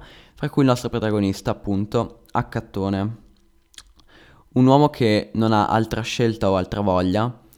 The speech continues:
che mandare la sua donna a battere per strada, anche a costo di vederla tornare a casa in uno stato pietoso, come di fatto succederà, ma ok.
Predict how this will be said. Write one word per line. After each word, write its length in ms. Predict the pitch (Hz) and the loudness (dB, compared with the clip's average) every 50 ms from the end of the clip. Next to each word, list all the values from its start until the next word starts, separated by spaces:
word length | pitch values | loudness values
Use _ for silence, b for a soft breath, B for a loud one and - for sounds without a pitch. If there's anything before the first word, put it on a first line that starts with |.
| B B B | B B B
che 160 | - - 135 | -8 -4 -2
mandare 340 | 131 131 131 123 117 110 107 | 0 2 2 2 2 2 2
la 100 | 110 113 | 0 -2
sua 180 | - - 127 | -2 -4 -4
donna 520 | 117 113 104 104 104 107 107 110 113 - - | 0 0 0 0 0 0 0 0 -2 -2 -2
a 140 | - 131 113 | 0 0 2
battere 380 | 107 101 - - 113 98 107 - | 0 0 -2 -2 -6 -6 -6 -6
per 160 | 113 110 - | -8 -10 -10
strada, 560 | - - - 95 92 95 101 98 104 - - - _ - - - | -10 -8 -6 -4 -2 0 0 -2 -2 -4 -8 -12 _ -14 -6 -4
anche 220 | 123 135 139 - 139 | -2 -2 -2 -2 -4
a 20 | |
costo 260 | 127 123 117 - - | -4 -4 -4 -4 -2
di 80 | 117 113 | -2 0
vederla 360 | 113 110 110 107 101 110 113 | 2 2 2 2 0 -2 -6
tornare 320 | - 123 113 113 104 101 | -6 -6 -4 -4 -2 -2
a 80 | 120 135 | -4 -4
casa 520 | - - 104 95 101 101 110 110 110 - B B B B B B B B B | -4 -2 -2 0 0 0 -2 -4 -4 -6 B B B B B B B B B
in 100 | - 117 | 0 0
uno 160 | 120 120 123 | 2 2 0
stato 320 | 131 - - 113 101 107 - | -2 -2 -4 -4 -4 -4 -6
pietoso, 600 | - 104 101 - 101 92 95 95 98 92 101 113 - | -6 -6 -6 -4 -4 -4 -2 -2 -4 -4 -6 -8 -8
come 220 | - - 95 101 | -6 -4 -2 -2
di 100 | 98 104 | -2 -2
fatto 480 | 101 - 92 95 - - - 107 101 107 | -2 -4 -6 -8 -8 -8 -6 -6 -6 -6
succederà, 580 | 107 104 - - 107 104 107 120 131 123 131 127 | -8 -10 -10 -6 -4 -2 -2 -2 -2 -2 -2 -2
ma 220 | 104 92 92 - - - _ _ _ _ _ _ _ _ _ _ _ - - - - _ | -2 -4 -4 -6 -10 -14 _ _ _ _ _ _ _ _ _ _ _ -20 -20 -20 -20 _
ok. 400 | - - - - - - - 101 | -16 -16 -16 -14 -14 -14 -14 -14